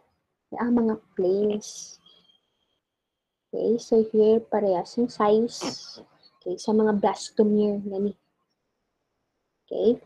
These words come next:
And next, okay, so in terms,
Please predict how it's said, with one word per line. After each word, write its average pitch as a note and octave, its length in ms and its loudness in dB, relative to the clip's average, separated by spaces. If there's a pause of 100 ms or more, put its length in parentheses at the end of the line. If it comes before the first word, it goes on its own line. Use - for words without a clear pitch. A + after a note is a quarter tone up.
(960)
And A3+ 400 6
next, - 720 -4
okay, - 160 -8
so - 160 0
in A#3 240 10
terms, G#3+ 680 4